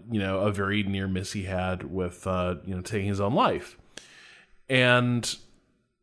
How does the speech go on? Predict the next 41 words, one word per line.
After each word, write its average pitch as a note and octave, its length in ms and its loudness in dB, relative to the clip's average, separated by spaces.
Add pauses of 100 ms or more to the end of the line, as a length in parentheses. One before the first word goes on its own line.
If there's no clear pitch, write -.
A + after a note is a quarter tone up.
(260)
his, C3+ 320 0
his C#3+ 200 2
sort F#3 140 4
of - 80 -4
conclusion G3+ 460 4
at A2+ 100 4
the F#2 120 -2
end G2+ 220 2
was A#2 140 0
that, A2+ 120 0
you A2+ 240 -2
know, A2 100 2
he'd A2 160 0
sort C#3+ 180 2
of A2+ 60 -2
been - 80 -10
thinking C#3+ 160 0
about A2+ 180 2
his G2+ 140 -6
work A#2+ 440 2
and G2 160 -2
what G2 140 -2
his G2+ 200 -6
comedy A2+ 460 0
was F2+ 120 -4
turning F#2+ 300 -4
into. F2+ 460 -2 (580)
And A2 240 0
he, G2 520 -8 (200)
he A2+ 220 -2
was F#2+ 180 -4
afraid F#3 440 4
that G#2 100 0
it G2 40 2
was G#2+ 120 0
just - 180 -4
making A#2+ 380 0
him E3+ 300 6
mean D3 340 4
and G2+ 420 -2
making G2+ 720 -2